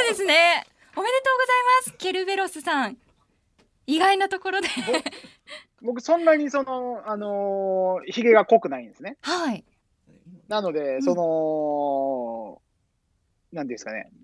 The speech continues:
Speaker 2: どんな割と髭剃りでも、まあ、別に全然なんか、そのひ-、髭剃りにこだわりがないんですよ。
Speaker 1: ええ。
Speaker 2: 多分濃い人ってめっちゃこだわりがあると思うんですよ。
Speaker 1: そうでしょう。
Speaker 2: めっちゃ大変やから。
Speaker 1: うん。
Speaker 2: 電動とかね。
Speaker 1: はい。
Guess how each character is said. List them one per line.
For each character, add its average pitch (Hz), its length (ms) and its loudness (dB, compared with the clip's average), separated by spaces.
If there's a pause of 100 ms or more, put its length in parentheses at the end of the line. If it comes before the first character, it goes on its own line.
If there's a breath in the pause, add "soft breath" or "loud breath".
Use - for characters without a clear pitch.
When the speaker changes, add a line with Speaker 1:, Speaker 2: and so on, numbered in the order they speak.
(340)
Speaker 2:
ど 202 200 0
ん 220 100 -4
な 208 340 4
割 185 200 0
と 175 200 -2
髭 175 240 -4
剃 180 140 -4
り 151 80 -4
で 135 80 -4
も、 113 340 -14
ま 139 120 -6
あ、 - 20 -2
別 139 200 -8
に 127 140 -6
全 160 240 -4
然 143 260 0
な 127 100 -6
ん 120 40 -12
か、 - 180 -12 (120)
そ 160 80 -8
の 147 80 0
ひ-、 202 200 2
髭 214 220 2
剃 247 120 6
り 190 80 0
に 139 120 -10
こ - 100 -4
だ 185 100 6
わ 185 80 4
り 180 60 0
が 165 80 -2
な 131 120 -10
い 135 60 -14
ん 123 40 -18
で - 60 -20
す - 80 -20
よ。 - 100 -14
Speaker 1:
え 302 40 -4 (320)
え。 185 80 -18 (1080)
Speaker 2:
多 190 120 -2
分 165 60 -10
濃 302 180 2
い 226 60 2
人 185 140 -2
っ - 60 -2
て 156 80 -12
め 156 80 -10
っ - 20 -14
ち - 60 -14
ゃ - 40 -10
こ 202 60 -4
だ 202 80 4
わ 196 80 6
り 196 60 4
が 180 60 4
あ 151 40 0
る - 60 -8
と 147 60 -12
思 123 100 -16
う - 20 -18
ん 117 40 -18
で 127 40 -14
す - 40 -12
よ。 - 40 -8
Speaker 1:
そ 190 60 -6
う - 20 -10
で 196 80 -8
し 180 40 -2
ょ 160 40 0
う。 - 40 -4
Speaker 2:
め 170 40 -8
っ - 0 -
ち - 0 -
ゃ - 0 -
大 - 20 -12
変 160 100 -10
や - 60 -12
か - 80 -16
ら。 180 60 -12
Speaker 1:
う 190 40 -10
ん。 190 460 -8 (600)
Speaker 2:
電 170 260 -4
動 156 220 -2
と - 100 -14
か 117 80 -16
ね。 127 100 -14
Speaker 1:
は 190 300 -8
い。 170 160 -14